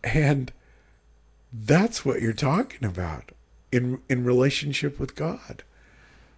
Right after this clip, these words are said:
I know what he's like. I can tell you what he's like. Oh, let me tell you what he said, 'cause I know what he said, 'cause I've looked at the red letters, and I know how he's acted.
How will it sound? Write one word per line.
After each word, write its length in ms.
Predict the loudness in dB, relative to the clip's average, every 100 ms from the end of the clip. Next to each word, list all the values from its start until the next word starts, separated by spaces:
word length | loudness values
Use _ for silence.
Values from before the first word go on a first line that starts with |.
| 2
I 140 | 4
know 180 | 6 8
what 120 | 8
he's 160 | 6 2
like. 340 | -2 -4 -4 -2
I 80 |
can 140 | -2 0
tell 220 | 0 2
you 100 | 2
what 140 | 2
he's 180 | 0 -2
like. 420 | -6 -6 -10 -16 _ _ _ -20 -20 _ 6
Oh, 140 | 8
let 400 | 10 6 4 4
me 100 | 4
tell 200 | 0 0
you 140 | 2 4
what 160 | 4
he 120 | 2 -2
said, 600 | -4 -2 0 0 -2 -6 -20 _ _ _ _ _
'cause 160 | -2 2
I 120 | 2
know 200 | 4 4
what 160 | 4 2
he 120 | -2
said, 320 | -4 -2 -2
'cause 160 | -4 -6
I've 240 | -4 -4 -8 -20 _ _ _
looked 220 | 0 2
at 100 | 0
the 80 | -2
red 280 | 2 2 4
letters, 580 | 2 2 0 -6 -8 -10
and 180 | -10 -14 -20 _ _ _ _ _ _ 0
I 120 | 4
know 160 | 6
how 180 | 6 6
he's 160 | 4 4
acted. 520 | 2 2 -2 -6 -6